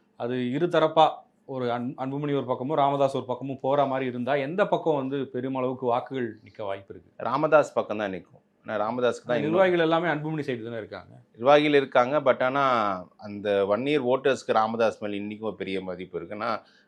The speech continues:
Speaker 2: அ, ராமதாஸ் பண்ண, பண்ண அளவுக்கு வேற எந்த லீடரும் ஒரு குறிப்பிட்ட ப-, கம்யூனிட்டிக்கு பொலிட்டிக்கல் எம்பவர்மெண்ட் கொடுத்தது கிடையாது.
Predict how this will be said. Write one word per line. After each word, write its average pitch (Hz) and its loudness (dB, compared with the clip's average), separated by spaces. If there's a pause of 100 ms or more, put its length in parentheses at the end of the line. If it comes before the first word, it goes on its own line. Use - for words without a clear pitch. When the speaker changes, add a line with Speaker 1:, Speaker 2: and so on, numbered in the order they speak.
(120)
Speaker 2:
அ, 90 0
ராமதாஸ் 127 4
பண்ண, 113 -2
பண்ண 104 -2
அளவுக்கு 113 2
வேற 98 0
எந்த 110 0
லீடரும் 113 -2
ஒரு 110 -2
குறிப்பிட்ட 104 -2
ப-, 90 -4
கம்யூனிட்டிக்கு 92 -10
பொலிட்டிக்கல் 98 -6
எம்பவர்மெண்ட் 87 -6
கொடுத்தது 90 -14
கிடையாது. 82 -10